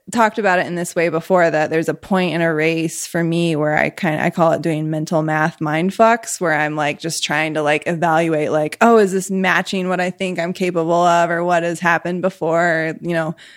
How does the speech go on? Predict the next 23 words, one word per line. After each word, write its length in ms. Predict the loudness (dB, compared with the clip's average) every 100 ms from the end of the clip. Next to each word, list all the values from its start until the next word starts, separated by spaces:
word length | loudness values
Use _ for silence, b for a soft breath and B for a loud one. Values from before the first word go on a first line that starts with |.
| B B
workout 400 | 6 6 6 2
wise 320 | 2 2 0
or 60 | -4
training 380 | -4 -2 -2 0
wise? 400 | 0 0 0 -4
Does 160 | -6 -4
this 440 | -6 -6 -10 -14 -18 _ _ _ _
equation 680 | -4 -4 2 2 2 0 -2
work?" 480 | 0 4 4 2 -8 B B B B B
And 580 | 2 4 2 0 -4 -8 _ _ 0
in 100 | 2
a 100 | 4
race, 380 | 4 4 2 0
that's 460 | 0 0 -4 -12 -12
totally 480 | -2 0 2 0 -2
useless. 600 | -2 -4 -4 -6 -6 -6
Like, 200 | -8 -4
you 140 | -4
just 220 | -4 -4
need 280 | -6 -6 -6
to 340 | -4 -4 -6 -10 _ _ _ _ _ _ _ _ _ _ _ _ _ _ -2
go. 520 | 2 4 4 0 2
<laughs> 60 | 2